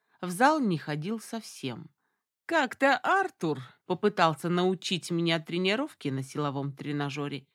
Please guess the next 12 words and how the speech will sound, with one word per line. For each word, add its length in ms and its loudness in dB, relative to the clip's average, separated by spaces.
но 200 2
я 280 2
отдавил 680 -2
ему 320 0
руку 260 -8
железкой. 720 -8
На 100 -4
этом 320 -2
его 260 -2
душевный 520 -6
порыв 340 -8
закончился. 880 -12